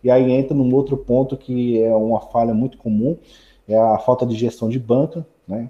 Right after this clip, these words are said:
que muitos, inclusive, insistem nisso até hoje, mas a falta de gestão de banca que tanto se fala e tanto parece inofensiva, mas ela é crucial, é, que vai determinar aí o seu sucesso ou não nas apostas. Eu não tinha muita aplicação dessa gestão de banca,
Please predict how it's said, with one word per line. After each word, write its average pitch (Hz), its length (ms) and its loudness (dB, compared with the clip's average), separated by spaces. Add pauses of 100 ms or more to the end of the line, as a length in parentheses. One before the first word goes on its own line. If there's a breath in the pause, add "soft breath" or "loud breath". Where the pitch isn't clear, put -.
que - 160 -16
muitos, 92 960 -8
inclusive, 101 460 -6
insistem 107 560 -6
nisso 107 260 -6
até 104 140 -8
hoje, 120 380 -2
mas 101 340 -6
a 90 80 -6
falta 120 260 -6
de 123 60 -14
gestão 117 220 -8
de 107 100 -4
banca 104 280 -6
que - 100 -20
tanto 120 240 -6
se - 120 -10
fala 98 500 -2
e 110 80 -6
tanto 135 320 -2
parece 113 300 0
inofensiva, 117 640 -6
mas 127 300 -6 (340 soft breath)
ela 104 160 0
é 107 40 -2
crucial, 120 760 -2 (360 loud breath)
é, 95 160 -4
que 98 120 -10
vai 101 80 2
determinar 104 400 -2
aí 98 60 -2
o - 20 -10
seu - 160 -14
sucesso 104 440 -10
ou 110 60 -4
não 107 140 -4
nas 107 100 -10
apostas. 95 380 -10
Eu 110 60 0
não 139 140 0
tinha 123 440 -4 (320 loud breath)
muita 117 240 0
aplicação 110 680 -6
dessa 104 220 -6
gestão 110 280 -6
de 110 100 -4
banca, 110 380 -2